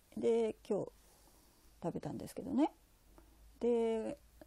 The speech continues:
その温める時に、いつもと同じ食べ方じゃなんか芸がないなーなんてこ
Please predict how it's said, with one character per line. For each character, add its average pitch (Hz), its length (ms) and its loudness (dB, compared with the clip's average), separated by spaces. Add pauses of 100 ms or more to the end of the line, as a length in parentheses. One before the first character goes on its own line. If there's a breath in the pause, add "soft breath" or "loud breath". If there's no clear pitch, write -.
(160)
そ 196 160 -6
の 175 320 0
温 196 340 -4
め 226 120 -2
る 175 120 -4
時 170 260 -6
に、 185 420 -2 (580 loud breath)
い 277 120 -4
つ - 120 -2
も 254 220 2
と 233 200 0 (140)
同 226 120 -2 (160)
じ 254 120 0
食 240 160 -2
べ 240 100 2
方 247 260 -2
じ 214 100 -2
ゃ 214 400 -2
な 196 140 -2
ん 311 60 0
か 185 120 -6
芸 208 240 0
が 170 140 -2
な 180 160 -2
い 185 80 -4
な 170 260 0
ー - 20 2
な 156 140 -2
ん 127 60 -6
て 131 60 -8
こ - 200 -10